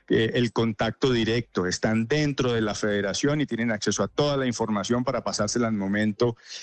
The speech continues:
eh, y en forma a los ministros. Eh, así que yo lo que creo que podría haber estado buscando la ministra, es decir, que hay un, hay un momento difícil que nos dejó la coyuntura de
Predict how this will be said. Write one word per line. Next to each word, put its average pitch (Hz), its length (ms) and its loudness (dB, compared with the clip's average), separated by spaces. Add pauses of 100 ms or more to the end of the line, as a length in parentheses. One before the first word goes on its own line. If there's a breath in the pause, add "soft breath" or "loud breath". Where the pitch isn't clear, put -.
(120 loud breath)
eh, 101 180 4
y 107 180 2
en 98 140 0
forma 110 540 0
a 107 220 -2
los 98 160 0
ministros. 127 600 -2 (760 loud breath)
Eh, 127 260 2
así 143 260 0
que 180 300 0 (180)
yo 151 300 2
lo 175 180 0
que 147 300 0
creo 147 340 0
que 151 140 -2
podría 139 580 0
haber 151 240 0
estado 147 580 0
buscando 135 540 0
la 151 140 0
ministra, 143 460 2
es 143 80 0
decir, 147 320 0
que 156 120 0
hay 151 160 0
un, 151 220 -2
hay 156 160 2
un 151 160 -2
momento 151 480 2
difícil 123 480 0
que 143 80 4
nos 117 140 0
dejó 110 200 0
la 135 140 -2
coyuntura 131 840 0
de 104 640 0